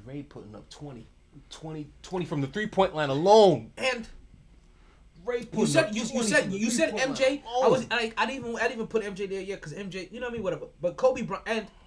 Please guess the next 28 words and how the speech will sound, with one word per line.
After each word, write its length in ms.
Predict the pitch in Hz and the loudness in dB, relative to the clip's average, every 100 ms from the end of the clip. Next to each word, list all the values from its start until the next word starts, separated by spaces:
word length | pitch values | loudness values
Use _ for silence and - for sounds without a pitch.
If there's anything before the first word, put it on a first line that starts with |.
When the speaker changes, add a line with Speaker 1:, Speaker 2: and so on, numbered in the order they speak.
| - _ - - - - | -20 _ -20 -20 -20 0
Speaker 2:
for 80 | 226 | 0
the 80 | |
people 300 | 226 311 311 | 4 2 2
that 160 | 294 226 | -2 -2
don't 200 | 156 - | -2 -2
really 220 | 214 240 | -4 -6
believe 500 | 175 180 190 196 156 - _ _ _ - | -6 -6 -6 -8 -12 -18 _ _ _ -12
that 120 | 170 | -8
Kobe, 320 | - 196 170 | -2 -2 -2
like, 220 | 208 208 - - | -6 -6 -8 -4
you 120 | 294 | -4
can 120 | 349 359 | -2 -4
think 140 | 294 | 0
whatever 180 | 269 262 | 2 2
you 60 | |
wanna 120 | 262 233 | 0 -6
think 140 | 226 | -6
about 180 | 208 175 | -6 -6
Ray 160 | 190 | -4
Allen, 240 | 170 - - - - _ - | -6 -8 -12 -20 -20 _ -6
right? 300 | 185 - - - - - - - - _ _ _ _ - - - 135 | -2 -2 -4 -20 -20 -20 -20 -20 -20 _ _ _ _ -20 -20 -20 -18
Speaker 1:
The 140 | 127 110 | -14 -14
assassin 640 | 107 - 156 165 - 151 135 | -16 -14 -12 -12 -16 -16 -14
that 200 | 117 - | -16 -16
Kobe 440 | 160 156 143 143 - | -14 -14 -14 -18 -20
Bryant 400 | 113 127 131 127 117 | -20 -18 -20 -20 -20
was. 320 | 113 120 113 - | -20 -18 -18 -16
Speaker 2:
But 300 | 165 247 214 | -2 0 0